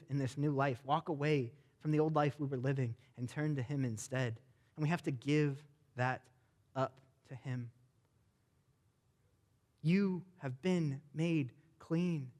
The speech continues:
It doesn't matter <laughs> what you've done. It doesn't matter what people say about you or have said about you.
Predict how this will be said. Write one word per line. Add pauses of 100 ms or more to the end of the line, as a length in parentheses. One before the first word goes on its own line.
(260)
It
doesn't
matter (380)
<laughs>
what
you've
done.
It
doesn't
matter (480)
what
people
say
about
you
or
have
said
about
you.